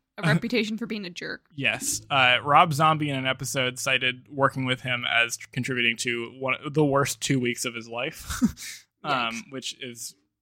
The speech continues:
Speaker 2: as far as I know, Rob Zombie's an okay person, but he makes weird work.
Speaker 1: Yeah.
Speaker 2: And then multiple producers, uh, have slighted him, including calling him <laughs> cancerous.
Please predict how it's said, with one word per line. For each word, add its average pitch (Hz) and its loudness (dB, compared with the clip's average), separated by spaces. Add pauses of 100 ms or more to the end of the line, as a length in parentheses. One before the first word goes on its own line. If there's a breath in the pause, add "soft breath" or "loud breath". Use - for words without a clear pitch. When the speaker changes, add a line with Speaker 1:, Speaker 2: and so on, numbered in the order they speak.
(640)
Speaker 2:
as 135 -4
far 202 6
as 170 4
I 156 4
know, 147 2
Rob 135 4
Zombie's 127 -2
an 123 -12
okay 120 -6
person, 113 -10
but - -18
he - -18
makes 110 -8
weird 64 -14
work. 62 -14 (220)
Speaker 1:
Yeah. 185 -8 (160)
Speaker 2:
And 151 0
then 139 0
multiple 156 -2
producers, 139 -2
uh, 135 -4
have 127 0 (180)
slighted 151 -4
him, 139 -8
including 147 -6
calling 139 -4
him 131 -12
<laughs> - -18
cancerous. - -14